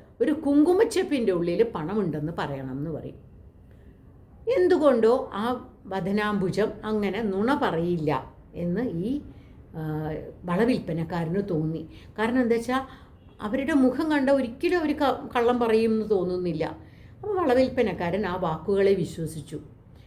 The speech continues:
വിശ്വസിച്ചിട്ട് വളവിൽപ്പനക്കാരൻ ആ സ്നാനഘട്ടത്തിൻ്റെ അപ്പുറത്ത് പോയി ബ്രാഹ്മണൻ്റെ അടുത്ത് ചെല്ലും. അപ്പോൾ ആ ബ്രാഹ്മണനാണെങ്കിലോ ഉച്ചയായിട്ടുണ്ടെങ്കിൽ ഒരാൾക്ക് ഊണ് കൊടുക്കാണ്ട് ബ്രാഹ്മണൻ ഉണ്ണില്ല. ആരെങ്കിലും ഒരാൾക്ക് ഊണ് പുറത്തത്തെ ഒരാൾക്ക് കൊടുക്കണം.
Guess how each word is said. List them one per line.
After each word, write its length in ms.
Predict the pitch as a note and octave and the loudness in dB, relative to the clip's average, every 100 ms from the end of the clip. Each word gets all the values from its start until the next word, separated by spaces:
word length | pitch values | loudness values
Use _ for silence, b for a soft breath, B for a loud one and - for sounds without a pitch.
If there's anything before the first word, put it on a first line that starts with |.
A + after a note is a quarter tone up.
| B | B
വിശ്വസിച്ചിട്ട് 640 | G3+ G3 C#4+ B3 - D3+ A#3 | -8 0 0 0 -10 -6 -4
വളവിൽപ്പനക്കാരൻ 1120 | A#3+ D#3+ D#3+ G3 G3 E3 D3 D#3+ D3+ G#3 C4 D#3+ | -2 -4 -2 -2 -2 -4 -4 -6 -4 -2 -4 -6
ആ 100 | F#3 | -8
സ്നാനഘട്ടത്തിൻ്റെ 1040 | G3+ F3+ C#3 F#3 G3 D3+ D3+ C#3 C#3+ E3 | -4 -4 -4 -4 -4 -4 -6 -6 -4 -4
അപ്പുറത്ത് 540 | - - - F3+ - G#3+ | -6 -10 -8 -8 0 0
പോയി 340 | D3+ E3 C4 - B B B - | 0 -4 -6 -10 B B B -10
ബ്രാഹ്മണൻ്റെ 600 | C#3+ F3+ E3 F3+ G3+ G#3 | -6 -4 -2 -2 0 0
അടുത്ത് 200 | E3 - | -2 -4
ചെല്ലും. 400 | D#3 C#3 C3+ - B B B | -6 -6 -6 -10 B B B
അപ്പോൾ 140 | - G3+ | -2 0
ആ 140 | A3 | 2
ബ്രാഹ്മണനാണെങ്കിലോ 1120 | B3 G#3 G3 A3 C4 C4 A#3+ A3 G#3+ G#3+ G#3 G#3 B B F#3+ | 2 2 0 0 2 2 2 0 0 0 0 -2 B B -12
ഉച്ചയായിട്ടുണ്ടെങ്കിൽ 1000 | G3 - C#4 F#3+ F3 F#3+ E3+ D#3+ G3+ - | -12 -4 0 0 0 -4 -6 -2 -4 -4
ഒരാൾക്ക് 560 | G#3 C4+ C4 A3 - A#3+ | -2 -2 0 -2 -2 -4
ഊണ് 360 | G#3 A3+ C4 | 2 2 2
കൊടുക്കാണ്ട് 580 | D4 G#3+ E3+ - F#3+ F#3+ | 4 2 0 -4 -4 -2
ബ്രാഹ്മണൻ 580 | F3 F3 E3+ F3+ G3+ F#3 | -2 -2 -4 -4 -4 -2
ഉണ്ണില്ല. 380 | E3 D#3 F3+ D3+ - - B B B G#3 | -2 -2 -2 -2 -4 -10 B B B -2
ആരെങ്കിലും 580 | A#3+ D4 D4+ E4+ D#4+ | 0 2 4 4 4
ഒരാൾക്ക് 460 | A#3+ A3 F#3+ F3+ A3 | 4 4 0 -2 0
ഊണ് 320 | F#3+ F3 G#3+ | 0 0 -2
പുറത്തത്തെ 640 | A#3 D3+ - - A#3 A#3 | -2 -6 -8 -6 -6 0
ഒരാൾക്ക് 400 | G#3 E3+ D#3 D3+ | 0 0 -2 -4
കൊടുക്കണം. 500 | F3 D3+ C#3 D#3+ D3+ | -6 -6 -4 -8 -10